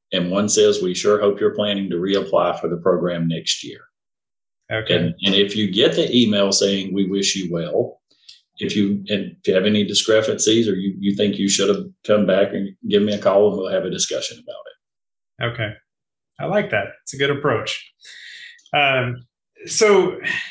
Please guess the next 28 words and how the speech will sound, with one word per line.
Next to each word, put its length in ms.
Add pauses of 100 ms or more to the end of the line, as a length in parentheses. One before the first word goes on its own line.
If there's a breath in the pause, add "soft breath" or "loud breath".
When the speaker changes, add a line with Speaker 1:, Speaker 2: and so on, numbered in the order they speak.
(320 loud breath)
Speaker 2:
how 120
about 300 (120)
trying 220
to 60
figure 320
out 280 (100)
the 200
role 400
of 120
your 140
chamber 600 (140)
in 160
your 160
community? 580 (340)
Um, 540 (180)
what 180
are 60
your 220
thoughts 300
on 140
that? 280
And 160
how 120
does 180
that, 240 (1200 loud breath)
how 160
do 80
you, 280